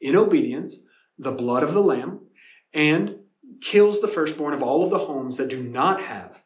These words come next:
this marking, are not sacrificing that lamb. Of course, Christ is the new lamb. He is the ultimate perfect Lamb of God who has sacrificed. His blood marks our souls.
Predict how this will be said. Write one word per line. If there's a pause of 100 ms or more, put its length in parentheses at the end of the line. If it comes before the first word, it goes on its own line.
(240)
this
marking, (320)
are
not
sacrificing
that
lamb. (360)
Of
course,
Christ
is
the
new
lamb. (200)
He
is
the
ultimate
perfect
Lamb
of
God
who
has
sacrificed.
His
blood
marks (100)
our
souls.